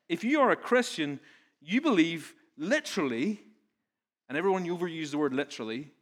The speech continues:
and I hate that, but I, I mean this literally, that a man was really dead and that he really came back to life. That's what we believe. When people ask me,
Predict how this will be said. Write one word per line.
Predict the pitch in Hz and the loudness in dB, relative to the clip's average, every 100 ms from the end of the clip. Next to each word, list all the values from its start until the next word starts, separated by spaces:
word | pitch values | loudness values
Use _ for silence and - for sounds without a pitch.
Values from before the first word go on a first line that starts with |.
| _ - | _ -14
and | |
I | 120 | -10
hate | 120 156 | -6 -6
that, | 107 131 - _ _ | -4 -6 -6 _ _
but | - | -4
I, | 165 170 | 0 2
I | 180 | 2
mean | 208 214 | 2 2
this | 175 151 | 0 -2
literally, | 180 254 - 156 131 170 - - _ | 0 0 0 -2 -2 -2 -6 -20 _
that | 165 160 | -2 0
a | |
man | 156 165 185 254 269 | 0 2 4 4 2
was | 233 151 | 0 -2
really | 147 185 240 262 | 0 2 4 4
dead | 160 127 120 135 - _ _ _ _ _ _ - | 2 0 0 -4 -8 _ _ _ _ _ _ -6
and | 151 | 0
that | 147 | 0
he | - 165 151 | -2 -12 -6
really | 143 160 160 | 0 2 2
came | 156 147 | 0 -6
back | 131 123 | -4 -4
to | 127 | -6
life. | 101 104 - _ _ _ - | -12 -14 -20 _ _ _ 2
That's | 190 - | 2 4
what | 226 | 0
we | 190 180 | 0 2
believe. | 175 214 196 - - _ _ _ _ _ _ _ _ _ _ - | 4 4 2 -4 -14 _ _ _ _ _ _ _ _ _ _ -2
When | 175 202 | 4 4
people | 202 247 240 | 4 4 6
ask | 202 202 196 170 | 8 6 4 -2
me, | 160 156 | -4 -4